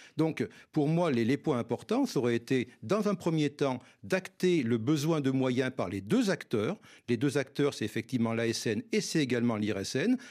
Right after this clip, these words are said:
en les dotant de moyens complémentaires à la fois pour l'A S N pour prendre ses décisions, à l'I R S N pour l'expertise et pour la recherche, parce que je rappelle que la sûreté repose sur la connaissance, et la connaissance est acquise notamment par la recherche.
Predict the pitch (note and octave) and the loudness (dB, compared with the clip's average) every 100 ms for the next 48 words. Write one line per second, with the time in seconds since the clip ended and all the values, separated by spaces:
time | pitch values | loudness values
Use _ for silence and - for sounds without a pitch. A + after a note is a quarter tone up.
0 | - - A#2 A#2 A#2+ A#2+ C3+ A#2 G#2+ A2 | -12 -6 -2 0 0 0 0 0 0 -2
1 | A2 A2 C3 A2 A2+ - A2+ - F3+ D#3 | -2 -4 0 0 0 -2 -2 -2 -2 -2
2 | - - C3+ - - _ E3 D#3+ C#3 B2+ | -2 -2 -2 -2 -10 _ -2 0 2 0
3 | - C3+ B2 A2 A#2+ A2 G2+ G#2 A2+ G2+ | 0 0 0 -2 -6 -6 -4 -4 -4 0
4 | B2 A3+ - - - F3+ F3 E3 D3+ D3 | 0 0 -4 -12 -4 0 2 2 0 0
5 | D#3 C#3 - A3+ F#3+ - D#3 - D3+ C3 | 0 0 2 0 0 -2 -4 -2 -2 -2
6 | - C#4+ B3+ G3 C#3 A#2+ A#2 C3 G3+ - | -2 -4 -2 2 2 2 0 -2 -4 -6
7 | - - - - - C#3 A#2 C3 - D#3 | -12 -18 -20 -10 -4 0 0 -2 -2 -2
8 | B2+ A2 - - D3+ A#2+ - B2 G#2 - | -2 -2 -4 -2 -2 -2 -2 -2 -2 0
9 | D3 C3+ - C#3+ C#3 G#2+ G2+ A#2 A2 - | 0 0 -2 -2 -2 -4 -2 -2 -2 -4
10 | G2+ G#2 G2+ G#2+ F#2+ - A#2 A2+ A2 G2 | -6 -6 -8 -8 -10 -8 -4 -4 -4 -4
11 | F2+ F#2 D3 A3+ - | -6 -6 -6 -4 -6